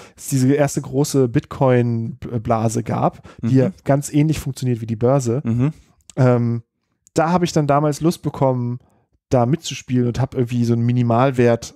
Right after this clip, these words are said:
Speaker 1: mir Bitcoin gekauft. Ich glaube, ich habe damals für sechzig Euro Bitcoin gekauft, weil das quasi das Geringste war, was man an dem Marktplatz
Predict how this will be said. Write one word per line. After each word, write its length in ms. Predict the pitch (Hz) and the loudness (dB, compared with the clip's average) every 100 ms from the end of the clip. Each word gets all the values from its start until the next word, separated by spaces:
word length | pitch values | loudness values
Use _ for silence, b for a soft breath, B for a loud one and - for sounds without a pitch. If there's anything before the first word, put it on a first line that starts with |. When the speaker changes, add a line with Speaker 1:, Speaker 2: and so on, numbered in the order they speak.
| - | -10
Speaker 1:
mir 280 | 123 123 113 | -2 0 0
Bitcoin 500 | - 185 - 120 117 | -2 -4 -2 -4 -4
gekauft. 260 | - 107 | -4 -4
Ich 60 | 117 | 0
glaube, 160 | 127 | 0
ich 40 | 135 | 0
habe 120 | 135 | 0
damals 260 | 139 139 - B B B | 0 0 -4 B B B
für 140 | 139 | 0
sechzig 400 | 135 170 - 147 | 2 0 -2 -2
Euro 320 | 139 160 156 | 2 2 0
Bitcoin 420 | 139 175 - 170 165 | -2 -2 0 0 0
gekauft, 440 | 151 165 160 - | 0 0 0 0
weil 100 | 127 | -2
das 140 | 127 - | -2 0
quasi 220 | 127 120 | -2 0
das 200 | 120 - | -2 -2
Geringste 400 | 127 139 165 131 | -2 0 0 -2
war, 140 | 127 | 0
was 160 | 127 - | 0 -2
man 60 | 123 | -2
an 60 | |
dem 100 | 120 | 0
Marktplatz 600 | 120 135 - 127 - - | 0 0 0 -2 -2 -10